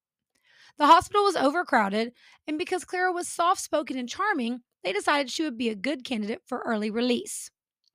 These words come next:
It didn't matter that she had killed a man in cold blood. She was nice, she was charming. What else was she gonna do to anybody? It would be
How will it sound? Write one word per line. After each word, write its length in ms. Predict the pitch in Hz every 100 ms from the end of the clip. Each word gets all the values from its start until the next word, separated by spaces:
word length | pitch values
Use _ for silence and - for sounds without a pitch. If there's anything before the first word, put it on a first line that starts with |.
| _ _ _ _ 202
It 60 |
didn't 300 | 208 262 330
matter 500 | 415 453 359 262 262 - - _
that 140 | 226 185
she 160 | 247
had 120 | 202
killed 240 | - 453 392
a 60 |
man 300 | 247 214 208
in 120 | 202 202
cold 240 | 220 196
blood. 400 | 311 277 - 240 _ _ _ _ _
She 220 | - - 208
was 200 | 190 214
nice, 460 | 269 285 302 - _ _ _
she 180 | - 415
was 140 | 427 -
charming. 520 | 381 339 339 339 339 _ _ _ _ _ _ _ _ _ _ _ -
What 160 | 330
else 240 | 262 233 -
was 120 | 220
she 120 | 240
gonna 200 | 208 196
do 160 | 180 190
to 60 |
anybody? 480 | 202 196 180 180 208
It 80 | 359
would 100 | 415
be 140 | 427